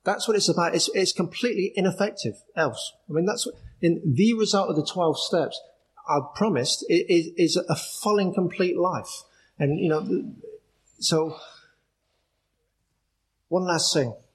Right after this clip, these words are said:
I just wanna talk about main-, maintaining our priorities because, I mean, you know, we come in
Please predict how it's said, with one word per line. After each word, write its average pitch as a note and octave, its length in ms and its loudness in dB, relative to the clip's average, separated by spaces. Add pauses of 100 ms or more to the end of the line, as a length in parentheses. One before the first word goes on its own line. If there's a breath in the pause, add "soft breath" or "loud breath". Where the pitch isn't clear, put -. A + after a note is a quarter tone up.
(380)
I E3+ 80 -8
just - 120 -6
wanna F3+ 120 0
talk F3 160 0
about D3+ 300 0 (520)
main-, C#3+ 300 -2 (180)
maintaining E3 800 -2 (320)
our C#3 160 -2
priorities D3 840 -2 (200)
because, C3+ 500 -2 (480)
I E3+ 80 -2
mean, D3+ 260 0 (1300)
you F3+ 140 2
know, - 20 2
we C#3+ 120 -2
come G3 220 0
in D3+ 220 0